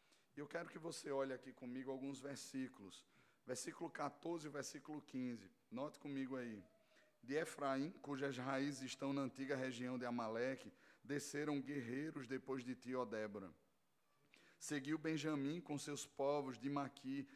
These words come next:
desceram comandantes, e de Zebulon, os que levavam, os que levam a vara de comando. Também os príncipes de Issacar foram com Débora. Issacar seguiu a Baraque,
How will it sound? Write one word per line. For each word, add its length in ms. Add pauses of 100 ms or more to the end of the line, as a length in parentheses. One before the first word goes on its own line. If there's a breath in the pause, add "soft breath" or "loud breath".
(140 loud breath)
desceram 480
comandantes, 800 (180 loud breath)
e 80
de 160
Zebulon, 840
os 160
que 140
levavam, 800
os 140
que 140
levam 520 (180 loud breath)
a 140
vara 320
de 120
comando. 640 (520 loud breath)
Também 320
os 160
príncipes 600
de 100
Issacar 560
foram 320
com 240
Débora. 480 (240 loud breath)
Issacar 640
seguiu 420
a 60
Baraque, 640